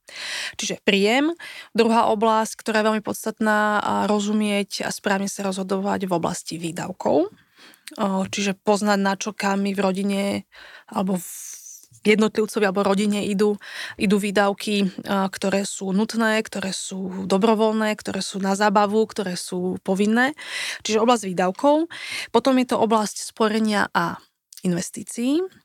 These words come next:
Rozumieť tejto oblasti, oblasť pôžičiek. Ja, ja som otvorila tú tému dobrých a zlých dlhov, hej. Sú dlhy, ktoré, a, vám dokonca šetria. Dokonca s-, vám pomáhajú zväčšovať majetok, pretože tá hypotéka vám,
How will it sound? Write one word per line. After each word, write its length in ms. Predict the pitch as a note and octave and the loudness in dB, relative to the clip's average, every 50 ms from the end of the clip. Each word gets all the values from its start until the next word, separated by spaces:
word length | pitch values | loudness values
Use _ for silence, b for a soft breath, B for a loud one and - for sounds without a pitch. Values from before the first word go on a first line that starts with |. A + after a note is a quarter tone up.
| _ _ | _ _
Rozumieť 480 | - G#3 G3 F#3+ G3+ G3+ G3 F#3 - - | -4 -2 0 0 0 0 0 -2 -2 -4
tejto 300 | - F#3+ G3 - - A3+ | -4 -4 -2 0 0 0
oblasti, 480 | A3 B3 B3+ B3+ - - - - C4+ - | 2 2 2 2 0 -4 -6 -4 -4 -2
oblasť 300 | - F#3 F3+ F3 - - | 0 -2 -2 -2 -4 -4
pôžičiek. 600 | - G3 F3+ F#3 F#3+ A3+ A3+ - - C#4 D4 - - - - _ _ _ _ C#4 C4 G#3+ F#3+ - _ _ - | -2 -2 0 0 0 -2 -2 -2 -2 -2 -2 -2 -6 -12 -14 _ _ _ _ -10 -8 -8 -8 -8 _ _ -8
Ja, 180 | A3+ G3+ G#3+ - | -6 -6 -4 -2
ja 140 | - G#3 G3 | -2 -2 -2
som 160 | - A3 G3+ | -2 -4 -4
otvorila 320 | F#3+ - - G#3 G3+ F#3 | -4 -2 -2 0 0 0
tú 80 | F#3+ - | -2 -4
tému 220 | F#3+ - G3 G3 G3 | -4 -2 0 2 4
dobrých 400 | F#3 G3+ G3 G3 G3+ G3 F#3 F#3 | 4 4 4 2 2 0 0 -2
a 80 | F3+ | -2
zlých 240 | F3+ F3+ G#3 F#3 G3+ | -2 -2 -2 0 2
dlhov, 400 | F#3 G#3 G3 G3 F3+ - - F#3 - - | 2 2 4 2 2 0 -2 -4 -8 -8
hej. 160 | - A3 A3+ | -6 -6 -6
Sú 220 | A3+ - - - | -6 -8 -8 -4
dlhy, 220 | F3+ G3 F#3+ F#3 F#3+ | -2 0 0 0 -2
ktoré, 400 | - - G3 F#3+ F#3+ F#3 F#3+ F#3+ B B B B B B B B B B | -2 -4 -2 0 0 -2 -2 -4 B B B B B B B B B B
a, 360 | - - F#3+ F#3+ F3+ F3+ F3+ F3+ | -2 0 2 2 2 2 0 0
vám 160 | F#3+ F#3+ G3 | 0 2 2
dokonca 340 | F#3 F#3 - G#3+ F#3+ - G3 | 2 0 0 -2 -2 -2 -2
šetria. 480 | - - A#3 A3+ - A#3 F3+ D#3+ E3 - _ _ _ _ | -2 0 -2 0 0 -2 -4 -4 -6 -10 _ _ _ _
Dokonca 640 | - - F3+ F3 - F#3 F#3 F3+ - - F#3 F#3 F3+ | -6 -6 -6 -4 -2 -2 -2 -2 -2 -4 -4 -6 -6
s-, 240 | - - - - - | -6 -8 -10 -8 -6
vám 160 | G3 F#3 F3+ | -6 -2 2
pomáhajú 480 | - G#3 A3+ C#4 D#4 B3+ G#3 G3 F#3+ | 4 4 6 6 4 4 2 0 -2
zväčšovať 460 | F#3+ F3 F3+ F#3 F#3 - - F#3+ F3+ F3 | -2 -2 -2 -2 -2 0 0 0 2 2
majetok, 640 | F3+ F3 E3+ F3+ F#3 - - F#3 - - - - - _ | 2 0 -2 -2 -4 -4 -6 -6 -6 -8 -10 -10 -10 _
pretože 440 | - F#3+ F#3+ - G3 F#3+ F#3+ F#3+ | -6 -6 -6 -4 -2 -2 0 -2
tá 160 | F#3+ _ - F#3 | -2 _ -2 -2
hypotéka 640 | F#3 G#3 F#3+ - C4 - A3+ G#3 G3 - G#3+ G#3 | -2 0 0 0 -2 0 -2 -4 -2 0 0 0
vám, 240 | G3+ G3+ G3+ G3+ G3+ | 2 2 0 0 0